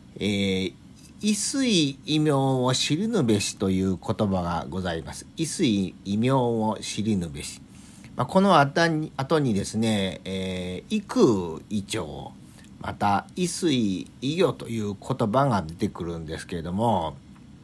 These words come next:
これどういうことかと申しますと、あの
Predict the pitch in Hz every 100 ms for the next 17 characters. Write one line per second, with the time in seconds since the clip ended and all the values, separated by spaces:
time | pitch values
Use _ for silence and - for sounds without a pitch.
0 | - - - - 156 196 202 196 190 165
1 | 180 180 147 131 131 139 139 139 139 139
2 | - - 185 190 185 - - - - -
3 | - - 185 202 208 208 196